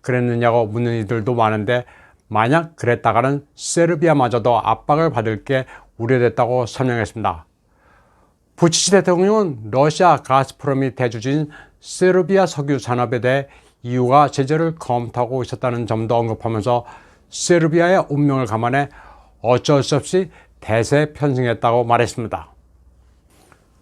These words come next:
추 유엔 중공대표 장준은 러시아 추방에 반대표를 던졌습니다. 유엔이 조사도 제대로 안 하고 서둘러서 러시아를 퇴출시키는 것은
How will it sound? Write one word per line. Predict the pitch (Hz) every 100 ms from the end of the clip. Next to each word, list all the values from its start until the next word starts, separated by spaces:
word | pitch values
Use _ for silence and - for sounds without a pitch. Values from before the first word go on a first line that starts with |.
| _ _ _ _
추 | - 214 233
유엔 | 185 156 156 156
중공대표 | 147 156 139 135 131 120 135 117 107
장준은 | - 123 117 107 120 127 101
러시아 | 113 120 113 139
추방에 | - - 117 131 131 - _ _
반대표를 | - 107 113 113 117 123 123 131 127
던졌습니다. | 127 113 104 104 92 82 - _ _ - - - _ 131
유엔이 | 143 151 185 196
조사도 | 139 143 143 139
제대로 | 131 123 123
안 | 117
하고 | 117 120 127
서둘러서 | - 147 127 110 139 135 - - - _ _
러시아를 | 120 123 123 143 165 160 -
퇴출시키는 | 185 175 165 - 127 120
것은 | 110 135